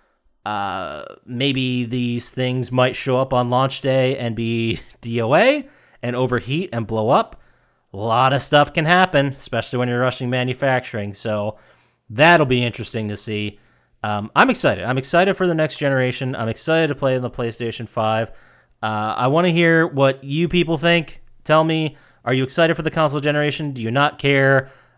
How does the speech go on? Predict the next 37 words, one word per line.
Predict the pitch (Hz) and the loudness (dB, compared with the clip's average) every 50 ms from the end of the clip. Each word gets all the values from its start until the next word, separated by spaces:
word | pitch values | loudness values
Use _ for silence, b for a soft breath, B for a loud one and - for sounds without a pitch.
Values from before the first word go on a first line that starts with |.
| _ - | _ -4
Uh, | 120 113 113 113 113 113 - | -2 -2 0 0 -2 -2 0
are | 123 123 | -2 0
you | 123 123 123 123 123 120 120 120 120 120 120 117 117 113 110 | 0 0 0 0 0 0 0 0 0 0 -2 -2 -4 -6 -6
just | 107 139 139 139 | -4 -4 -4 -4
a | 123 | -6
P | - - 156 151 | -2 -2 0 0
C | 135 - 143 139 | 0 -2 -2 -2
gamer | 135 143 143 139 139 143 | 0 0 0 0 0 0
and | 139 135 123 | 0 0 0
you're | 120 | 0
like, | 117 117 117 | 0 -2 -2
"This | - 165 | -2 -4
is | 147 117 | -4 -4
adorable | 113 101 110 107 104 104 110 | -4 -4 -4 -4 -4 -4 -4
to | 107 107 | -2 0
watch"? | 110 113 117 117 - - b b b b b b b b b _ | 2 2 2 2 0 -4 b b b b b b b b b _
Uh, | - 110 110 - | -8 -6 -6 -2
whatever, | - 202 269 330 349 269 - - - | 4 6 6 8 6 4 2 -2 -2
you | 165 160 | 0 2
know, | 156 151 147 | 4 4 2
come, | - - 175 180 180 175 180 180 180 - _ _ _ | 2 2 4 4 4 4 2 -2 -4 -8 _ _ _
you | - 165 | -4 -2
know, | 156 143 139 | -2 -2 -2
come | 139 - 170 180 180 | -2 -4 -4 -4 0
talk | 185 170 160 156 - | 0 0 0 0 -2
to | - 160 | -2 0
us. | 160 156 151 - - | 0 0 -2 -4 -4
Talk | - 151 147 151 147 | -2 0 0 0 0
to | - 156 156 | -2 -2 0
us. | 151 151 147 - - - | 0 0 -2 -4 -6 -4
Uh, | 139 139 135 135 135 131 | -2 0 2 2 2 0
send | 131 - 156 156 | 0 -2 -4 -4
us | 143 135 | -4 -4
an | 151 | -4
email | 156 151 151 156 151 156 | -4 -2 0 0 2 2
on | 156 147 135 123 | 2 2 2 0
Gmail, | 117 131 143 143 143 147 147 147 143 139 - | -2 -6 -6 -4 -2 -2 0 0 -2 -4 -6